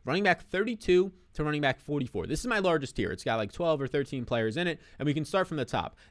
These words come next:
Darrell Henderson is here at running back thirty-two. This was a top twenty, borderline top fifteen player for me until Sony Michel was traded there.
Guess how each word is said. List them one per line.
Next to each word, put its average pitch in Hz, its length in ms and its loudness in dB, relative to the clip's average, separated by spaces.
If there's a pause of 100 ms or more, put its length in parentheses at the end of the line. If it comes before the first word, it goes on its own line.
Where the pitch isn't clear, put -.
Darrell 202 300 6
Henderson 180 380 -2
is 143 80 -4
here 147 140 2
at 120 60 -2
running 117 160 -2
back 113 180 0
thirty-two. 98 440 -2 (280)
This 185 220 2
was 202 160 2
a 151 100 4
top 151 360 2 (100)
twenty, 123 460 -2
borderline 151 420 2
top 135 260 0
fifteen 127 360 -6
player 101 220 -2
for 104 100 -8
me 101 180 -4 (200)
until 143 340 2
Sony 135 240 -4
Michel 107 260 -2
was 101 100 -4
traded 120 300 0
there. - 160 -10